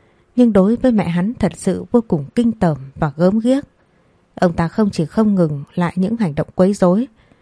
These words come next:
thậm chí còn cưỡng hiếp bà lúc bà mười sáu tuổi.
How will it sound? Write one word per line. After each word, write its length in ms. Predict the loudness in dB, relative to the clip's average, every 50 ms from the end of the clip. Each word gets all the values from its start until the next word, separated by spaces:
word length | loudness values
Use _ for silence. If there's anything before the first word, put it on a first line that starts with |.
| _ _ _ _ _ _ -2
thậm 160 | -2 -2 -2
chí 340 | 0 0 0 0 0 -2 -4 -4
còn 280 | -2 -2 -2 -2 -4 -8 -4
cưỡng 200 | -2 -2 -2 0
hiếp 260 | -2 -4 -4 -4 -2 -2
bà 340 | -2 -2 -2 -4 -6 -10 -10 -6
lúc 140 | -6 -6 -4 -2
bà 120 | -2 -2
mười 180 | -2 -2 -4 -4
sáu 280 | -4 -4 -4 -4 -2 0
tuổi. 240 | 0 0 0 0 -2